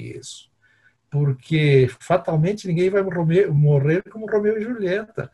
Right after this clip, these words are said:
Quem tiver uma vida boa, regrada, vai viver mais dignamente. E logo adiante nós somos os idosos. Então, temos que ter esse olhar. Então, eu vejo com preocupação,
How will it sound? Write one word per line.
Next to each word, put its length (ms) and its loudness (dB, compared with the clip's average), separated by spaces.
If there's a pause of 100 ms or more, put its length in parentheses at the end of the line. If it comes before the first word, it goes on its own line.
(320)
Quem 180 0
tiver 360 0
uma 200 2
vida 380 2
boa, 720 2
regrada, 800 0
vai 160 2
viver 420 -2
mais 240 -2
dignamente. 540 -8 (280)
E 120 -2
logo 260 4
adiante 380 0
nós 560 -4 (160)
somos 520 -2
os 300 -2
idosos. 640 -8 (420)
Então, 440 -2 (160)
temos 320 2
que 80 -18
ter 180 2
esse 240 -4
olhar. 400 0
Então, 240 0
eu 160 -6
vejo 300 0
com 120 -6
preocupação, 960 -4